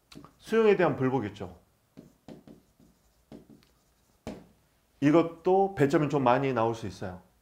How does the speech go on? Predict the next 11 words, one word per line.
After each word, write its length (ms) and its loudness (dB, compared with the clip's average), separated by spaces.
특히 200 0
수용에 280 2
대한 200 0
불복은요. 600 -4
강의 220 -2
시간에 240 0
여러 280 2
번 220 0
했습니다만 680 -6
토지분사법이 680 -2
개정됐죠. 600 -6